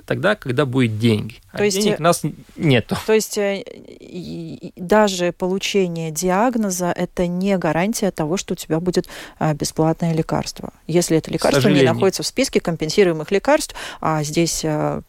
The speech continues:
Speaker 2: м, как бы параллель простая. Чем меньше людей болеет этим заболеванием, там, г-, и как вот объясняют чиновники, ну, ради одного человека делать закупку, вносить в список, э, все эти бюрократические вещи, э, проводить, ну, как будто бы не имеет смысла.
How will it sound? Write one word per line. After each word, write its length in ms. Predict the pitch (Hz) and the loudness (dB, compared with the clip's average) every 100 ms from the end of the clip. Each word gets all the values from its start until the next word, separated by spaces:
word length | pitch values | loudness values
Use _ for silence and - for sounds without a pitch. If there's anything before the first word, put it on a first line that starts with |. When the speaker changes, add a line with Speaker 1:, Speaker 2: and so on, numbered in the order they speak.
| - | -14
Speaker 2:
м, 380 | - 156 160 156 | -10 -8 -8 -6
как 220 | 156 147 | -6 -4
бы 120 | 151 | -4
параллель 480 | - 185 185 175 160 | 0 2 4 4 2
простая. 480 | - 170 - 254 254 | 0 -2 2 2 2
Чем 200 | - 180 | 0 -2
меньше 640 | 180 196 165 - 160 151 - | 0 0 0 -4 -4 -4 -4
людей 360 | 156 165 160 151 | -2 0 0 2
болеет 400 | 160 156 151 151 | 2 2 0 -2
этим 200 | - 151 | -6 -6
заболеванием, 800 | 156 170 196 277 302 277 262 233 | -2 0 2 2 4 6 4 2
там, 240 | - 151 143 | -2 -2 0
г-, 120 | 156 | 0
и 140 | 196 196 | 2 2
как 200 | 180 165 | 2 0
вот 140 | 165 | -4
объясняют 420 | 156 175 - 156 | -2 -2 -2 -4
чиновники, 400 | - 160 139 135 | -2 -4 -4 -2
ну, 140 | 185 233 | 2 2
ради 280 | 214 240 202 | 4 4 4
одного 340 | 180 185 185 | 2 0 -2
человека 520 | 180 175 175 277 311 202 | -4 -2 0 0 0 0
делать 300 | 180 160 151 | 0 0 0
закупку, 540 | 180 - 302 - 247 - - | -4 0 -2 0 -2 -2 -12
вносить 400 | - 175 170 156 | -6 -4 -2 -2
в 40 | - | -4
список, 560 | - 269 285 277 254 - | 0 4 4 4 0 2
э, 320 | 190 175 156 | 2 2 0
все 200 | - - | -4 -2
эти 140 | 170 - | -2 -2
бюрократические 840 | 165 170 170 - 165 - - 175 | -2 -2 0 -2 -4 -6 -4 0
вещи, 320 | 175 170 - 170 - - - | 2 2 0 -4 -4 -12 -4
э, 360 | 165 165 165 160 | 0 2 4 2
проводить, 500 | - 180 190 254 294 | 2 2 4 2 0
ну, 80 | 226 | 0
как 140 | 220 170 | 2 2
будто 200 | 180 170 | 0 -2
бы 120 | 165 | -2
не 180 | 160 160 | -2 -2
имеет 220 | 170 165 | -2 -4
смысла. 500 | - 135 147 - - | -4 -8 -8 -8 -10